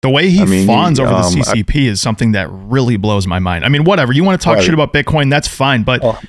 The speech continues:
Speaker 1: when you're fawning over a totalitarian state that will literally just
Speaker 2: Yeah.
Speaker 1: disappear people for months on end, like, fuck you, man.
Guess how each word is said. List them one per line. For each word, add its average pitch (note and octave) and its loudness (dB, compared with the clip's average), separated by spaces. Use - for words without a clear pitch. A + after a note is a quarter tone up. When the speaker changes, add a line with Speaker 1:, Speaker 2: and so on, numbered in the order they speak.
Speaker 1:
when B2+ 0
you're E3+ 2
fawning D3+ 0
over D3+ 0
a A#2+ 0
totalitarian C3 0
state A#2+ -4
that A#2 0
will A#2+ 0
literally C#3+ 0
just B2 -2
Speaker 2:
Yeah. - -20
Speaker 1:
disappear C3+ 0
people D3+ 0
for B2+ -2
months A#2+ 0
on A#2 0
end, B2 0
like, G#2+ -4
fuck - -4
you, B2+ 0
man. G2 -2